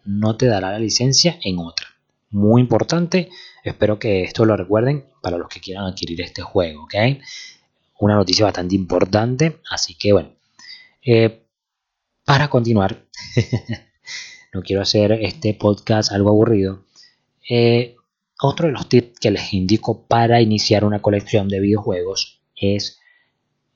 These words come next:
asistir a ferias y conve-, y convenciones.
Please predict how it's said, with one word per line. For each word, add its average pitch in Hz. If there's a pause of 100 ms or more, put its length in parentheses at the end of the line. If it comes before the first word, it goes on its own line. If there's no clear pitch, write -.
(160)
asistir 104
a 117
ferias 123
y 135
conve-, 123
y 104
convenciones. 117